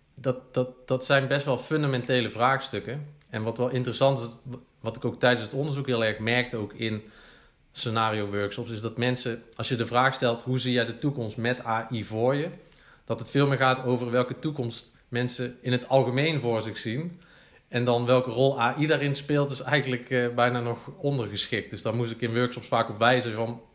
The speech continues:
"Oké, maar welke rol speelt A I dan in dit, eh, scenario?" Maar dat is, ik denk, juist goed. Eh, technologie is een middel om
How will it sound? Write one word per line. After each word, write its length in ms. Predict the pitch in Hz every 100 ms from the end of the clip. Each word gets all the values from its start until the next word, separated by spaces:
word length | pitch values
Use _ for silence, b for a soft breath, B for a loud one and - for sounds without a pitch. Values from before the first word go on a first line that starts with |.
| _ _ -
"Oké, 300 | 117 127 123
maar 240 | 110 110
welke 240 | 120 117
rol 140 | 113 117
speelt 240 | - 120
A 200 | 117 120
I 100 | 147
dan 220 | 143 107
in 100 | 101
dit, 260 | 101 101 -
eh, 120 | 110 95 98 B B B
scenario?" 440 | - 113 104 101 117
Maar 120 | 123
dat 140 | 147
is, 120 | 135
ik 160 | - 127
denk, 220 | 139 151
juist 280 | 139 127 -
goed. 320 | - 147 - B B B B B -
Eh, 220 | 117 113 113 - -
technologie 500 | 120 131 117 120 127
is 120 | 113
een 200 | 117 117
middel 560 | 135 123 110 151 - -
om 340 | 117 113